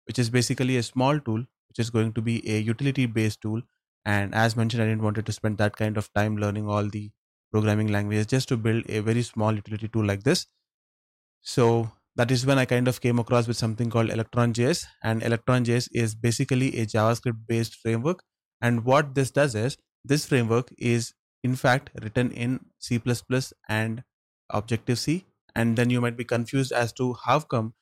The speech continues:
C plus plus code or Objective-C related code is kind of exposed as JavaScript framework. So behind the scenes, in case if you're interested, I'll just try to give you that information. Uh, in case if you're not interested, just ignore this, this piece of information.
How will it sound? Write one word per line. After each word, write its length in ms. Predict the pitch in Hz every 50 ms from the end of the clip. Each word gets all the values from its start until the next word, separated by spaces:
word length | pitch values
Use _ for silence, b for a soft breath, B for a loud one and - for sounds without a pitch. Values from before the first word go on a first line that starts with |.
| _ _ _ _ _
C 120 | - 127
plus 200 | 117 127 127 123
plus 220 | - - 131 123 -
code 300 | - 131 123 123 127 - -
or 180 | - 110 110 110
Objective-C 800 | 113 113 113 117 120 113 - - 120 110 - - 120 120 120 -
related 340 | 113 113 107 117 110 -
code 280 | - 113 110 110 113 110 _ _ _ _ _ _ _ -
is 200 | 117 113 - -
kind 260 | 117 113 117 120 117
of 140 | 117 - -
exposed 480 | 110 - - - - 120 117 113 - -
as 360 | 107 110 113 120 120 - - _ _ _ -
JavaScript 600 | 113 110 - 127 120 123 127 - - 127 113 -
framework. 400 | - - 139 127 117 104 107 101 _ _ _ _ _ _ _ _ _
So 120 | - 123 123
behind 320 | 110 117 120 127 143 151
the 60 | 139
scenes, 420 | 131 - - 113 117 127 135 - - _ -
in 80 | 120
case 200 | 117 - 131 127
if 120 | 131 123 -
you're 120 | 139 123
interested, 280 | 123 120 131 - - 127
I'll 120 | 123 120
just 160 | 113 120 -
try 100 | - 117
to 100 | 113 123
give 140 | 117 113 117
you 60 | 120
that 100 | 120 113
information. 600 | 110 110 107 110 117 113 117 113 110 - 160 180 - _ _ _ _ _ _ _ _ _ -
Uh, 80 | 107 104 113
in 100 | 113 110
case 180 | 127 127 120
if 120 | 120 110 120
you're 80 | 117
not 100 | 117 113
interested, 320 | 113 110 113 107 - 120 117
just 180 | 120 113 -
ignore 260 | 110 107 113 113 113
this, 320 | 107 110 110 107 - - _ -
this 160 | 117 113 -
piece 160 | - 113 107
of 140 | 113 101 113
information. 540 | 107 - - 110 107 107 104 - 156 185